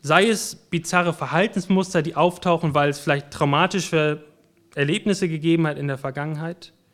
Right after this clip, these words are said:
Oder wenn ein Mensch, wenn es einen Menschen gibt, der kein Christ ist und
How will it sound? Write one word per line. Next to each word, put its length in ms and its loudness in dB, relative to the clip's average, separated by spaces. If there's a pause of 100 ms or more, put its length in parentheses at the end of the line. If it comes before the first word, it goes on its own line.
(600)
Oder 200 6
wenn 120 6
ein 160 6
Mensch, 380 2
wenn 100 4
es 100 -2
einen 140 0
Menschen 300 0
gibt, 180 2
der 100 0
kein 300 0
Christ 360 -2
ist 120 -4
und 240 -2